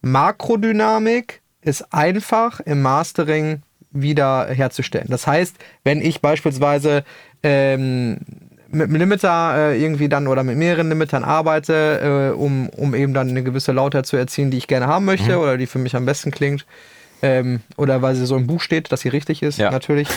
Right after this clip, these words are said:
Speaker 1: ist ja klar.
Speaker 2: <laughs>
Speaker 1: Oder im YouTube-Video gelernt habe, dass man das so mastert.
Speaker 2: Der hat das ja schließlich gesagt.
Speaker 1: Äh, genau. Ähm, dann, äh, kann ich ja einfach dann im nächsten Schritt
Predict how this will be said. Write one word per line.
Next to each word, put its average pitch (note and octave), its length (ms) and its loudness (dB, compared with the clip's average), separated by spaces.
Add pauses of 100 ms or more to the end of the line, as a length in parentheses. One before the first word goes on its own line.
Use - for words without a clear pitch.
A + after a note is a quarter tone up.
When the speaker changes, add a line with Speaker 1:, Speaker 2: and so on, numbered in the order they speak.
Speaker 1:
ist - 120 -4
ja - 80 2
klar. C#3 360 0
Speaker 2:
<laughs> - 40 -20
Speaker 1:
Oder C#3+ 320 0
im C#3+ 120 0
YouTube-Video E3 520 0
gelernt D#3 340 0
habe, D#3 120 0
dass C#3+ 140 -2
man C#3+ 140 -2
das D3 160 -2
so D3+ 80 0
mastert. D3+ 360 0 (200)
Speaker 2:
Der F#2+ 100 -2
hat G2 80 -2
das F#2+ 100 -2
ja F2+ 60 0
schließlich G#2 320 -2
gesagt. A2+ 320 -2
Speaker 1:
Äh, D3 120 2
genau. D3+ 400 0 (440)
Ähm, D3 640 2 (680)
dann, D3 440 0
äh, C3+ 580 2
kann D3+ 160 -2
ich D3+ 100 -2
ja C#3+ 260 2
einfach D3+ 280 -2
dann D3 300 -2
im C#3+ 180 0
nächsten D3+ 280 0
Schritt - 440 -4